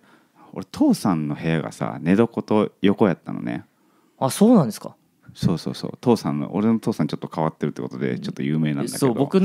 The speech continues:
Speaker 2: 中でも有名だったから、
Speaker 1: うん。
Speaker 2: 隣なんだと思って。<laughs> もっとなんか、三部屋ぐらい離されてんのかなと思って。
Speaker 1: いや、隣っていうか、まあ、でも実際はくっついてなくて、
Speaker 2: はい。
Speaker 1: ちょっと、こう、道が、通路があって、
Speaker 2: はいはい。
Speaker 1: 離れてるんだけどさ、
Speaker 2: はいはい。
Speaker 1: あの、ちょっと、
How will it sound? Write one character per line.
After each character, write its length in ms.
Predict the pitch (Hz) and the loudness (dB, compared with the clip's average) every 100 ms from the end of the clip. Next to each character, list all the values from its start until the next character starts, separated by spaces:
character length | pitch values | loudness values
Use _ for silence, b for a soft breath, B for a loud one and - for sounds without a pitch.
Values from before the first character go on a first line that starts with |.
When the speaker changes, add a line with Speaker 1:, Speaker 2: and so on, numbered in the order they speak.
| 196 | 4
Speaker 2:
中 60 | |
で 40 | 135 | 4
も 40 | |
有 120 | 113 120 | 2 2
名 100 | 127 | 2
だ 60 | |
っ 80 | 127 | 0
た 80 | 107 | -2
か 100 | 101 | -6
ら、 120 | 92 | -2
Speaker 1:
う 60 | 98 | 0
ん。 100 | 90 | 0
Speaker 2:
隣 400 | 143 156 175 175 | 2 4 6 6
な 120 | 170 | 6
ん 60 | 147 | 4
だ 140 | 110 | 2
と 80 | 104 | 0
思 100 | 101 | 2
っ 40 | |
て。 140 | - - | 2 4
<laughs> 20 | |
も 100 | 160 | 6
っ 40 | 233 | 8
と 80 | |
な 100 | 208 | 8
ん 60 | 156 | 8
か、 260 | 127 117 98 | 6 4 4
三 260 | - 202 | 6 8
部 60 | 202 | 8
屋 80 | 208 | 8
ぐ 80 | |
ら 80 | 208 | 6
い 20 | |
離 200 | 147 147 156 | 6 6 8
さ 100 | 185 | 8
れ 80 | 147 | 8
て 120 | - | 8
ん 60 | |
の 80 | 180 | 8
か 80 | 175 | 6
な 60 | 175 | 4
と 40 | |
思 60 | 175 | 4
っ 40 | |
て。 40 | 160 | 4
Speaker 1:
い 20 | |
や、 80 | 139 | 6
隣 320 | 175 220 220 | 8 8 6
っ 40 | |
て 100 | 202 | 6
い 40 | 143 | 6
う 20 | |
か、 60 | 131 | 8
ま 240 | 170 101 | 8 6
あ、 20 | |
で 120 | 135 160 | 6 6
も 140 | 104 | 6
実 260 | - 160 - | 4 2 4
際 100 | 196 | 4
は 40 | |
く 140 | 185 - | 4 0
っ 20 | |
つ 140 | - 214 | 2 2
い 60 | |
て 80 | 113 | 4
な 100 | 87 | 2
く 100 | - | 0
て、 320 | - 71 62 - - _ - | 0 0 -2 -10 -18 _ -4
Speaker 2:
は 160 | 120 | -2
い。 100 | 101 | 0
Speaker 1:
ち 80 | - | 0
ょ 40 | |
っ 20 | 190 | 2
と、 300 | 95 80 - - | 2 2 -2 -12
こ 140 | - 85 | -2 2
う、 80 | |
道 100 | 87 82 85 | 2 2 0
が、 320 | 85 71 78 - | 0 0 -4 -8
通 180 | - | 0
路 160 | 98 85 | 0 0
が 120 | - | -4
あ 40 | 50 | -8
っ 60 | _ - | _ 0
て、 220 | 156 - | 0 0
Speaker 2:
は 140 | - 113 | -8 -8
い 20 | |
は 40 | |
い。 40 | 95 - | -8 -6
Speaker 1:
離 220 | 92 90 | 0 2
れ 60 | 78 | 2
て 120 | - | -2
る 60 | 73 | -6
ん 80 | - | -6
だ 80 | - | -10
け 80 | - | -12
ど 100 | - | -8
さ、 140 | - | -4
Speaker 2:
は 40 | - | -4
い 20 | |
は 60 | - | -4
い。 160 | - - - _ _ - _ | -12 -16 -20 _ _ -20 _
Speaker 1:
あ 260 | - 76 73 | -8 -6 -4
の、 380 | 71 71 - - B B B B B _ _ _ _ _ - _ 135 | -4 -4 -6 -10 B B B B B _ _ _ _ _ -20 _ -14
ち 80 | - | -6
ょ 40 | |
っ 40 | |
と、 0 | - | -6